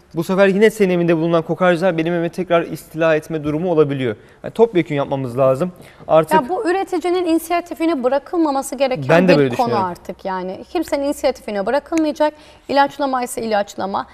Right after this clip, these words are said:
Speaker 2: Her ne gerekiyorsa herkes topyekün bir şekilde
Speaker 1: Evet.
Speaker 2: yapmak zorunda olacak. Yani yapmak istemeyecek, yapmak zorunda olacak.
Speaker 1: Evet. Ya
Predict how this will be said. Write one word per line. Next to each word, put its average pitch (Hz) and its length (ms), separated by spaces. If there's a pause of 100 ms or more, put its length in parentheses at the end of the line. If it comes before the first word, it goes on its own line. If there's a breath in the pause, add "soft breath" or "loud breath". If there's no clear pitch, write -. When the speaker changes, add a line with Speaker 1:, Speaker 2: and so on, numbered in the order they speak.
(100)
Speaker 2:
Her 277 240
ne 240 60
gerekiyorsa 208 680
herkes 320 380
topyekün - 520
bir 226 80
şekilde 247 360
Speaker 1:
Evet. 262 140
Speaker 2:
yapmak 269 420
zorunda 226 360
olacak. 190 440
Yani 190 160
yapmak 190 320
istemeyecek, 202 640
yapmak 285 280
zorunda 226 340
olacak. 180 380
Speaker 1:
Evet. 123 160 (380 soft breath)
Ya 131 60